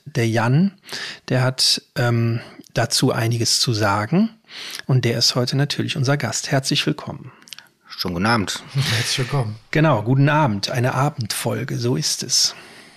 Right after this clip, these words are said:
Speaker 1: Jan, du hast dich über die sozialen Medien bei uns gemeldet, nachdem du unseren Podcast gehört hast. Und, äh, was hat dich da getriggert? Was hat dich veranlasst, mit uns in Kontakt zu treten?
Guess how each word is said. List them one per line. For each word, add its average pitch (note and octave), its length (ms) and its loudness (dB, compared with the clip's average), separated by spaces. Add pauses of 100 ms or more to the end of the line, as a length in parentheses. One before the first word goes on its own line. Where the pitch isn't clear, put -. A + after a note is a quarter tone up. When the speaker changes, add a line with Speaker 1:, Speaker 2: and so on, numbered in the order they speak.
(300)
Speaker 1:
Jan, D3 300 4
du B2+ 140 4
hast E3+ 220 2
dich - 400 0
über C#3+ 220 4
die C3+ 200 4
sozialen B2+ 440 2
Medien D3+ 300 4
bei D#3+ 80 4
uns D3+ 180 -2
gemeldet, C#3+ 440 2
nachdem C#3 400 4
du C3 120 4
unseren B2+ 300 2
Podcast - 560 -4
gehört A#2 400 0
hast. - 300 -8 (420)
Und, C#3 280 2
äh, B2+ 140 0
was D3 220 2
hat F#3 120 0
dich E3+ 120 2
da D#3+ 140 0
getriggert? C#3 500 0
Was C3+ 160 0
hat C3+ 120 -2
dich C3 120 0
veranlasst, C#3 540 2
mit C3 100 0
uns B2+ 180 0
in B2 120 -2
Kontakt - 400 -2
zu - 80 -4
treten? - 400 -10